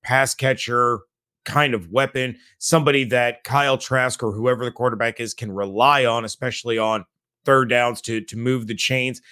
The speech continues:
What we saw out of Cameron Brate, but just with better blocking ability. So I think if, if you're gonna cut him to save the money, obviously it doesn't make sense to sign a player that's gonna be able to do that 'cause it's gonna cost you the same amount of money. So you, you gotta look to the draft.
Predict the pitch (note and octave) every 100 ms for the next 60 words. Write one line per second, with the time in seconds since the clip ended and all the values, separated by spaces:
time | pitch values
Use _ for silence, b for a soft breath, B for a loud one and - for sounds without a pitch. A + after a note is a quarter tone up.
0 | b b C#3 D#3 D3+ D3+ D3 C3 - C3+
1 | B2 G#2 F#2 D3+ C#3 C3 - C3+ C3+ -
2 | _ _ _ G2+ C#3 - - _ _ _
3 | A2 B2 - - _ F#2+ E2+ C#3+ G#3 D#3+
4 | A2+ B2 B2+ C3+ C#3 C#3+ D3+ E3 E3 B
5 | B - - E3+ E3+ F3 D#3+ D#3 - C#3
6 | B2+ B2+ F#2 D#3 F3+ - D#3+ C3+ D3+ C#3+
7 | B2+ D3+ C3 A2 C#3 C#3 B2+ C3 C3 B2
8 | - C3+ A#2+ G#2+ A#2+ G#2+ A#2 A2+ - B2
9 | A2+ - G#2+ C3 B2 B2 A#2 F#2+ _ _
10 | _ _ _ _ _ - - - D3 D3+
11 | C3 A#2+ - B2 B2 A#2 A2 A#2 F3 C#3+
12 | D3 C3+ B2+ - E3 E3+ E3 - D3 -
13 | D3 C#3+ C3 B2+ A#2 D3+ A2+ D2 - A2
14 | G#2+ G#2 G2 A2+ A#2+ A2+ G#2 F#2 F2+ -
15 | D#2+ D2